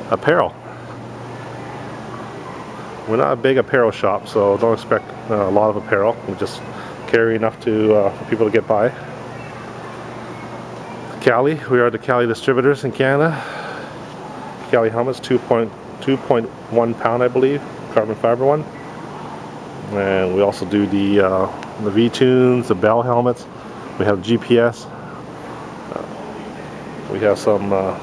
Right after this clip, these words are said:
pants just hanging on the rack. Like I said, we're not a big apparel dealer, so, uh, don't expect much here. And we have the whole Bell display, so we are a big Bell helmet reseller.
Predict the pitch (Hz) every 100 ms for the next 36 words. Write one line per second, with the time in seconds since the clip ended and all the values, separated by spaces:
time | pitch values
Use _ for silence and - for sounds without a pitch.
0 | - - 139 135 - 120 - 117 117 107
1 | 123 143 147 - - - - - - -
2 | - - - - 104 131 117 120 110 113
3 | 113 - 123 120 113 107 110 - 107 107
4 | 104 107 - - 117 113 - 113 117 110
5 | - 120 - - - - - - - -
6 | - - - - - - - - - -
7 | - - - - - - - 110 110 113
8 | 110 104 110 104 110 113 107 - - -
9 | - - 107 - 110 92 104 113 113 98
10 | - - 101 123 104 98 107 101 110 104
11 | 101 - - - - - 101 - 90